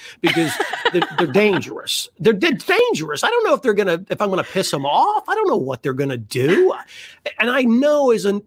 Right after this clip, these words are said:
Speaker 1: almost an in-, absolute certainty, the likelihood of that interaction being something that is positive and actually accomplishes something I care about is so super low.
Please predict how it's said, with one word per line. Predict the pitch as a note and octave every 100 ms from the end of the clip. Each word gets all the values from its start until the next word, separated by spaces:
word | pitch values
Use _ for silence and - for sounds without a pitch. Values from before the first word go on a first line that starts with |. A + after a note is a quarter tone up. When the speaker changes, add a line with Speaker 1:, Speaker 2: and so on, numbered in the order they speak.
| -
Speaker 1:
almost | A3+ A#3 A3 -
an | G#3
in-, | G3+ - _ _ _ _ -
absolute | G#3+ B3+ - A#3+ B3+
certainty, | - B3 B3+ F3 E3+ F3+ _ -
the | F3
likelihood | F3 A#3 A#3 F#3+ G3
of | E3 B2+
that | E3+ F3+
interaction | E3+ D3+ D#3 D#3 - C3 A2+ A#2 _ _ -
being | B2+ F#3+ F#3+ D#3+
something | - D#3+ - D#3 C#3
that | C#3 C#3
is | - -
positive | - D3+ D3 D#3 F#3 G3 G3 -
and | D3+
actually | C#3 C#3 - C#3+ C3+
accomplishes | A2+ - D3 D3+ C#3 - C#3+
something | D#3 D#3+ C#3+
I | C#3+
care | C3+ D3 D#3
about | E3+ F3 -
is | C#3+
so | - - E3 D3+
super | - D#3+ - C3+
low. | B2+ E3+ A3+ - -